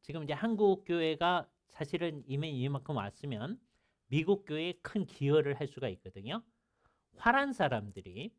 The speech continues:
미국에 이민을 와가지고서는 자기네 이제 교회를 세워요. 세우고 자기네 신학교를 세우고 자기네 대학을 세웁니다. 그래서, 어, 몇, 몇백 년 지난 다음에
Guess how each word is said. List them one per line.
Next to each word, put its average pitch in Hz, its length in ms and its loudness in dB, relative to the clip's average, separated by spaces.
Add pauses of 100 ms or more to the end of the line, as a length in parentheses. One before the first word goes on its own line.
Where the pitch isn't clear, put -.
(240)
미국에 147 380 -2
이민을 123 460 0
와가지고서는 98 960 -10 (520)
자기네 151 340 -2
이제 120 140 -4
교회를 113 440 0
세워요. 95 540 -6 (240)
세우고 143 760 -4 (380)
자기네 156 420 -2
신학교를 147 640 -2
세우고 113 440 -2
자기네 117 360 -4
대학을 107 440 -6
세웁니다. 95 540 -20 (840)
그래서, 170 480 0 (180)
어, 135 280 -6
몇, 156 260 6
몇백 156 280 0
년 165 160 -4
지난 135 320 -4
다음에 123 580 -2